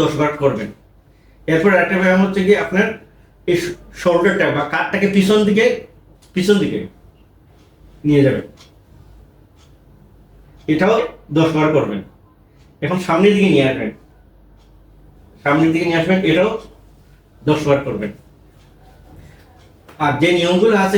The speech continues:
সেটা হচ্ছে কি আপনি কাঁধ বেশি বাঁকা করে কাজ করবেন না, ডান এভাবে তাকাইতে হলে পুরো বডি ঘুরে তাকাবেন, উপর দিকে তাকাইতে হলে পুরো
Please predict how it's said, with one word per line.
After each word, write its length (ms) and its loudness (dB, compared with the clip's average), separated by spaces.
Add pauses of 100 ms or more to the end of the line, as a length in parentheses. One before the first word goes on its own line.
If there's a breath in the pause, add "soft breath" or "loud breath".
সেটা 260 0
হচ্ছে 240 -2
কি 60 0 (100)
আপনি 140 -4 (120)
কাঁধ 160 -2 (100)
বেশি 180 -4 (560)
বাঁকা 280 -2
করে 200 2
কাজ 100 -2 (100)
করবেন 340 0
না, 80 0 (680 loud breath)
ডান 220 2
এভাবে 240 2 (220)
তাকাইতে 400 -2
হলে 200 4
পুরো 140 4 (120)
বডি 220 2 (400)
ঘুরে 180 2 (1000)
তাকাবেন, 380 -4 (2500)
উপর 240 2
দিকে 200 2
তাকাইতে 340 -2
হলে 140 4 (400)
পুরো 160 0